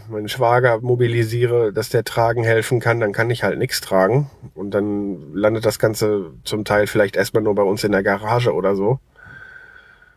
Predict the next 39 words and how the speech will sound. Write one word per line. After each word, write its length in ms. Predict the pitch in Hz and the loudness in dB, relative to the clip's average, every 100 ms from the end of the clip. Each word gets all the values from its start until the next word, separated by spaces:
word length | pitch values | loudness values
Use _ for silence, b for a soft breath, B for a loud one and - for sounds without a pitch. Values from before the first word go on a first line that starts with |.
| B _ _ - | B _ _ -4
Aber 720 | 104 104 104 101 98 98 101 B B | 0 2 4 4 2 0 -6 B B
wenn 280 | 113 120 143 | -2 0 2
sich 200 | 120 - | 0 2
der 160 | 107 | 2
Einzug 480 | 90 104 - 104 - | 2 0 -2 -4 -2
meiner 280 | 107 107 110 | -2 2 0
Lieben 520 | 110 117 117 113 107 117 131 _ _ _ _ _ _ _ _ _ | 0 -4 -4 -6 -10 -20 -20 _ _ _ _ _ _ _ _ _
verzögern 680 | - 113 101 - 160 143 101 | -4 -4 0 2 2 2 0
soll, 380 | 95 95 139 160 | 0 0 0 -2
dann 480 | 123 107 120 117 110 - - | -6 -6 -8 -12 -14 -20 -16
bitte 240 | 120 117 | -12 -10
nur 300 | 107 107 107 | -8 -6 -6
um 180 | 104 98 | -8 -4
wenige 300 | 101 98 98 | -4 -4 -6
Tage. 400 | 98 82 82 80 - | -4 -4 -4 -8 -10
Also 180 | 65 78 | -12 -8
ich 180 | 85 - | -10 -8
hab 140 | 92 | -8
jetzt 300 | 92 87 - | -8 -8 -10
echt 240 | - 90 - | -8 -10 -8
die 60 | |
Schnauze 380 | - 80 76 - | -6 -4 -6 -6
voll. 300 | - 87 69 - - - - - - - _ B B B B B B B B B B B B B | -6 -6 -6 -10 -20 -20 -20 -20 -20 -20 _ B B B B B B B B B B B B B
Es 160 | - 107 | -8 -2
ist 140 | 131 | 2
nicht, 180 | 175 - | 2 2
dass 120 | 165 | -2
die 100 | - | 2
Renovierungsarbeiten, 1040 | 143 135 123 170 196 185 175 151 139 139 143 | 2 4 2 2 2 2 0 2 2 2 -2
wenn 120 | 135 | 2
man 160 | 131 | 2
sie 100 | 127 | 2
dann 180 | 123 113 | 0 0
macht 260 | 120 - - | 0 -2 -6
und 120 | 120 | -4
wenn 80 | 113 | -2
man 160 | 117 | 0
dann 100 | 113 | 0
das 460 | 113 110 - - - | 0 -2 -2 -12 -18